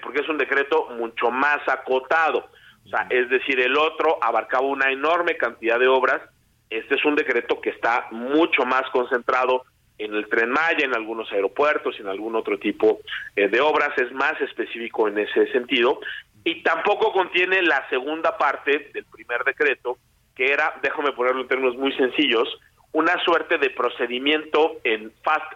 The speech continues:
track para poder conseguir autorizaciones al margen de la ley o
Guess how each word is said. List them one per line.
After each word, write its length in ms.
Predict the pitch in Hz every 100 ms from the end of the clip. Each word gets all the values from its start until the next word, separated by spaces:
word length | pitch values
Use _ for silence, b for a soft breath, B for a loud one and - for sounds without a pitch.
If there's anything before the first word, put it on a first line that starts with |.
| -
track 440 | - 151 151 - - b b b -
para 340 | 147 151 170
poder 320 | 131 123 143 -
conseguir 500 | 135 127 139 131 156
autorizaciones 1300 | 160 - 127 123 120 - 113 - 143 160 156 123 110 - _ _ -
al 180 | 110 117
margen 500 | 127 127 - 127 127
de 120 | 113
la 140 | 110
ley 320 | 117 139 - -
o 160 | 147